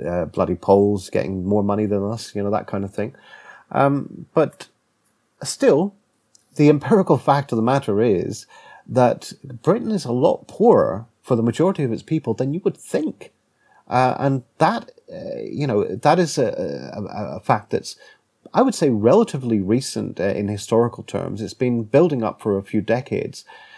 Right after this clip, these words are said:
Um, and it's a fact that, uh, is going to register an impact on people in very different ways, and in ways that, as I say, will result in a kind of indeterminate, volatile political situation. One thing we can expect, I think,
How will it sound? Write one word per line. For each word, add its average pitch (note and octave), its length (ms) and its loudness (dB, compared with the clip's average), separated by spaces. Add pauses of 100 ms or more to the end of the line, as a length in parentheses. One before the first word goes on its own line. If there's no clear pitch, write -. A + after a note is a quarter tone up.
(240)
Um, B2+ 360 -2
and D3 160 -2
it's - 160 -8
a - 20 -2
fact G3+ 360 -6
that, - 360 -6
uh, C3+ 360 4 (420)
is C#3 440 0 (280)
going F#3 240 4
to E3+ 100 -2
register C3+ 640 2
an G#2+ 60 0
impact B2 380 -6
on G#2+ 140 -2
people A2 420 0
in A2 280 -4
very F3 240 0
different D3 340 -4
ways, A2+ 380 -2 (180)
and C3 100 -4
in C3+ 120 0
ways E3+ 320 2
that, C#3 120 2
as C#3+ 160 -2
I D3+ 60 -2
say, D#3+ 240 -2
will C#3 200 0
result C3+ 520 -2
in C3+ 80 -2
a C3+ 60 -4
kind B2+ 280 -2
of A#2 140 0 (560)
indeterminate, D3+ 800 2
volatile B2 600 2
political G2 360 -6
situation. F#2 640 -4 (160)
One A#3 240 2
thing A3+ 220 -6
we G3+ 120 2
can F3 140 -4
expect, - 540 -8
I - 120 -4
think, - 360 -6